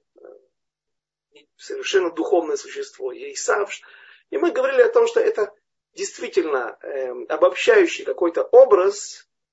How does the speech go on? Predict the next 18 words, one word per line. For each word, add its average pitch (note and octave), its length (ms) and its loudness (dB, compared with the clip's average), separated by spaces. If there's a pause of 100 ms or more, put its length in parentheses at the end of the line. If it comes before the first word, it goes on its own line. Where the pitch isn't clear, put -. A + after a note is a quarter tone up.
(340)
который B3+ 760 0 (240)
приводит B3 420 -4
всех - 380 2
разных F#3 640 0 (160)
персонажей, G#3+ 880 0 (480)
объектов, F#3+ 880 0 (240)
э, - 220 -4
субъектов, G#3 760 2
в G3+ 40 4
общем, G#3 240 -2
людей G#3+ 280 -4
каких-то - 440 2
и F#3 360 -6
ду-, D#3+ 400 -4
дух-, F3 340 -4
духовных G3+ 640 2 (260)
ангелов, G3+ 560 4
которые F3 720 2